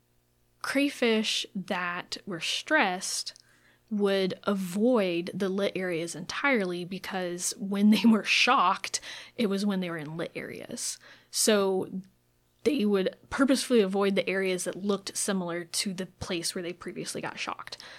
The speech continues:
Whereas control crayfish would just kinda wander around freely, didn't seem to have a preference for dark or lit areas.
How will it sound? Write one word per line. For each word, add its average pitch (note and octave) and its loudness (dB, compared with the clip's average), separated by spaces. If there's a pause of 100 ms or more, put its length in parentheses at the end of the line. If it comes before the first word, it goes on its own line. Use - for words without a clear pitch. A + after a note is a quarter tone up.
(220)
Whereas F#3 2 (220)
control B3+ 4
crayfish F#3 -2
would F#3 -2
just F#3 -8
kinda F3 -6
wander F3 -4
around E3+ -6
freely, F3 -4
didn't F3+ -2
seem F3+ -6
to - -6
have D#3+ -8
a D#3 -10
preference - -10
for F3+ -6
dark E3 -8
or D#3+ -8
lit - -10
areas. - -10